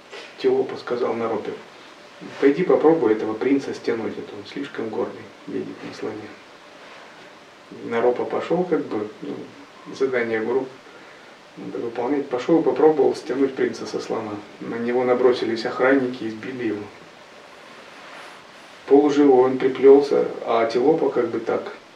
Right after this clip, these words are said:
как будто ни в чем не было, спрашивает: "Наропа, что это с тобой?" Наропа говорит: "Ты что, не видишь? Ты спрашиваешь, что со мной? Я тут до полусмерти избитый". То есть он совершенно подпал под карму,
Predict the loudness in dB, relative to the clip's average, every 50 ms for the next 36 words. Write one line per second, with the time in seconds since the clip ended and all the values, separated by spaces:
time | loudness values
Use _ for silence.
0 | -20 -16 -12 -10 -10 -8 -8 -6 -4 -2 -2 -2 -2 -2 -2 -2 -2 -2 -2 0
1 | 0 0 0 0 -2 -4 -4 -4 -6 -8 -12 -14 -14 -12 -4 0 2 2 2 2
2 | 0 -2 -6 -6 0 2 4 4 4 2 -2 -6 -8 -10 -10 -10 -10 -12 -16 -16
3 | -18 -20 -20 -20 -20 -20 -20 -20 -20 -20 -20 -20 -20 -20 -20 -20 -20 -20 -20 -20
4 | -20 -20 -20 -20 -20 -20 -20 -20 -16 -16 -16 -16 -16 -18 -18 -16 -12 -8 -6 -6
5 | -4 -4 -4 -2 -2 -2 -2 -2 -6 -10 -10 -8 -6 -4 -4 -2 -2 -2 0 0
6 | -2 -4 -4 -4 -6 -4 2 4 4 6 4 4 -2 -6 -6 -6 -4 -6 -4 -2
7 | -2 -2 0 2 4 6 6 4 2 -2 -12 -16 -16 -16 -16 -14 -14 -14 -10 -6
8 | -4 -4 -2 -4 -6 -8 -10 -14 -12 -10 -10 -8 -4 -2 -2 0 0 -2 -2 -4
9 | -4 -4 -4 -6 -10 -12 -12 -10 -8 -8 -8 -8 -8 -12 -14 -14 -16 -16 -16 -16
10 | -16 -18 -20 -20 -20 -20 -20 -18 -18 -18 -18 -18 -18 -18 -18 -18 -18 -18 -18 -18
11 | -20 -20 -20 -20 -20 -20 -12 -6 -2 -2 -2 -2 -4 -6 -10 -8 -6 -6 -6 -4
12 | -2 0 2 2 2 2 4 4 4 4 2 0 -2 -6 -10 -8 -2 2 4 6
13 | 6 6 4 2 -4 -8 -8 -4 0 0 2 2 2 0 -4 -6 -8